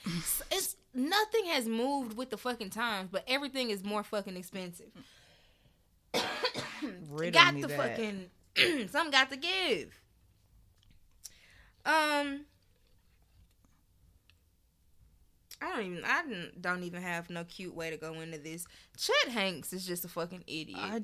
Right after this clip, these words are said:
Speaker 1: just, your daddy, your daddy is
Speaker 2: And I
Speaker 1: Tom
Speaker 2: love Tom.
Speaker 1: Hanks.
Speaker 2: I love, there's no crying
Speaker 1: And your mama.
Speaker 2: in
Speaker 1: Baseball.
Speaker 2: baseball. I love Tom Hanks.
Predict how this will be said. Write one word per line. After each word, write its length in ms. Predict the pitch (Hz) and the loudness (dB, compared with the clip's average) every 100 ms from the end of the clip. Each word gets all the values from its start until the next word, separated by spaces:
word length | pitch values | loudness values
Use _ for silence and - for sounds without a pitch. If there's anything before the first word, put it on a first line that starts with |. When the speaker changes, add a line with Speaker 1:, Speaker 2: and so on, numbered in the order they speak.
| 202 | -6
Speaker 1:
just, 640 | - 175 - 220 - - _ _ _ | -4 -4 -4 -8 -10 -14 _ _ _
your 160 | 233 240 | -10 -10
daddy, 720 | 226 240 240 233 220 165 160 - | -8 -8 -6 -6 -6 -6 -8 -10
your 340 | - 240 277 277 | -4 0 2 2
daddy 500 | 233 247 254 233 185 | 2 2 2 2 0
is 120 | 170 | 6
Speaker 2:
And 100 | 311 | 12
I 40 | 415 | 12
Speaker 1:
Tom 120 | 240 | 12
Speaker 2:
love 240 | 226 185 185 | 12 10 8
Tom. 420 | 190 226 202 156 | 6 6 6 2
Speaker 1:
Hanks. 320 | 104 - - - - - - - - - _ _ _ - - _ _ _ - - | -2 -8 -10 -14 -20 -20 -20 -20 -20 -20 _ _ _ -20 -20 _ _ _ -6 4
Speaker 2:
I 180 | 220 | 6
love, 280 | 240 190 160 | 6 4 2
there's 300 | 208 311 403 | 6 8 6
no 220 | 392 370 | 8 8
crying 420 | 359 381 392 302 302 | 8 10 12 12 12
Speaker 1:
And 60 | |
your 160 | 311 302 | 12 12
mama. 640 | 285 294 311 285 190 151 147 | 12 12 12 12 12 12 12
Speaker 2:
in 400 | 294 320 370 233 | 10 10 8 12
Speaker 1:
Baseball. 1300 | 302 440 440 440 - 285 269 269 226 202 175 127 135 | 12 12 12 12 12 12 12 12 12 12 12 6 0
Speaker 2:
baseball. 60 | - - - - | -8 -20 -20 -8
I 60 | 233 | -2
love 280 | 233 202 185 | 6 6 4
Tom 280 | 208 165 180 | 0 -2 -2
Hanks. 520 | 180 156 - - | -8 -8 -12 -14